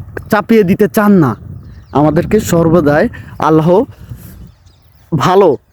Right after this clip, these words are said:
আমাদের সব সময় ভালোর দিকটাই চিন্তা করেন, আমাদেরকে রক্ষা করে যান, আমাদেরকে খাওয়া যান সব দিকে। তো অতএব আল্লাহর যত যাই করি না কেন, আল্লাহর ইবাদতে যাতে আমরা মশগুল থাকি, পাঁচ ওয়াক্ত নামাজ যাতে পড়ি, এটাই। তো দেখেন,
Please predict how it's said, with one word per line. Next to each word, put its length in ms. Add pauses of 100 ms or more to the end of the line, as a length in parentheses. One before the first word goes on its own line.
আমাদের 480
সব 260
সময় 360
ভালোর 400
দিকটাই 360
চিন্তা 260
করেন, 200
আমাদেরকে 380
রক্ষা 320
করে 220
যান, 260
আমাদেরকে 420
খাওয়া 280
যান 220 (280)
সব 340
দিকে। 280 (560)
তো 80
অতএব 560 (320)
আল্লাহর 380
যত 340
যাই 260
করি 200
না 140
কেন, 200
আল্লাহর 480 (160)
ইবাদতে 520
যাতে 220
আমরা 300 (360)
মশগুল 460
থাকি, 440 (360)
পাঁচ 200
ওয়াক্ত 180
নামাজ 400
যাতে 220
পড়ি, 380 (460)
এটাই। 480 (460)
তো 80
দেখেন, 360